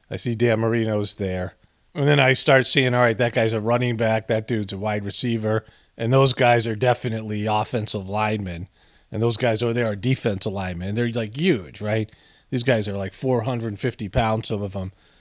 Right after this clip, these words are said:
Some of 'em are, like, almost, like, seven feet. They're just, you know, monsters,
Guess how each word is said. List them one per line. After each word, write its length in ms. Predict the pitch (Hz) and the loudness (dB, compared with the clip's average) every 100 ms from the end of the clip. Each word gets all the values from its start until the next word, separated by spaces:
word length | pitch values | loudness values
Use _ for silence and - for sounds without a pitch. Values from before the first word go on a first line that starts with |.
| _ | _
Some 180 | - 123 | -2 -2
of 60 | 110 | 0
'em 60 | |
are, 60 | 101 | -4
like, 240 | 92 90 | -6 -6
almost, 360 | 110 104 92 - | -6 -4 -6 -6
like, 220 | 98 - | -6 -6
seven 320 | - 117 104 | -2 -2 -2
feet. 320 | - 170 113 | -6 -2 -4
They're 140 | - 90 | -4 -10
just, 320 | 98 - - _ _ _ _ _ - | -8 -8 -10 _ _ _ _ _ -4
you 100 | 113 | -4
know, 80 | |
monsters, 880 | 95 98 113 135 - - 76 - - | -2 -2 0 0 -2 -8 -14 -14 -16